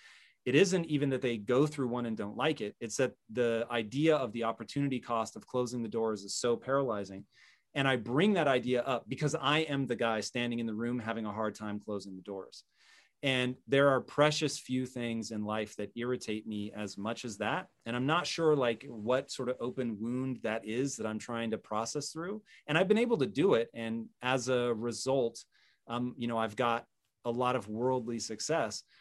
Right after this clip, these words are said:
but I'd be lying if I said that I'd gotten over the irritation of,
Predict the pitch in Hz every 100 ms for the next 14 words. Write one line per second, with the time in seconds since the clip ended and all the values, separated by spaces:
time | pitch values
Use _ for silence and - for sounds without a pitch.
0 | _ _ 127 139 143 123 120 143 190 151
1 | 123 117 127 123 113 127 139 123 113 117
2 | 143 113 110 101 104 104 98 - 123 131
3 | 123 - 117 135 - 95 87 - _ _
4 | _ _ _ - 107 107 101 95